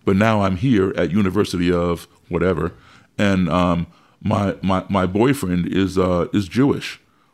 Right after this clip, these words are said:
or my girlfriend is black. And I, I can't bring, I can't bring that person home. My parents will kill me, or, you know, or they'll disown me."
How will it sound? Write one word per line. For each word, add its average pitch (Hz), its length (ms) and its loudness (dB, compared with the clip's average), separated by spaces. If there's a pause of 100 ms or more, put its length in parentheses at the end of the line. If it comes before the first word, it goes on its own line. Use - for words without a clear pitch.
(120)
or 92 600 4
my 95 120 -2
girlfriend 104 400 0
is 90 120 -2
black. - 460 -4 (540)
And 101 380 -2 (180)
I, 120 220 -4
I 117 80 -6
can't 123 320 -4
bring, 110 400 -2
I - 100 -10
can't 117 220 -4
bring 113 140 0
that 104 160 -4
person 110 220 -2
home. 123 260 -2
My 98 80 -4
parents 120 260 -4
will - 80 -8
kill - 240 -2
me, - 220 -6 (360)
or, 107 160 2
you 120 80 0
know, 90 140 0
or 95 140 0
they'll 95 160 2
disown 113 480 0
me." - 260 -6